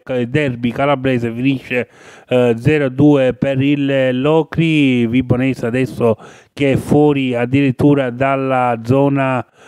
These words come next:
eh, playoff, eh, la formazione di mister Modica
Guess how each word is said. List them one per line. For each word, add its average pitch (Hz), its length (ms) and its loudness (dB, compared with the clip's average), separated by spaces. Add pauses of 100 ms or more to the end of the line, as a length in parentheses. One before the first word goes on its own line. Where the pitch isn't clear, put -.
(260)
eh, 117 400 2
playoff, 147 600 0
eh, 107 1080 -2
la 113 140 -4
formazione 127 540 -2
di 120 260 0
mister 131 460 0
Modica 123 500 -2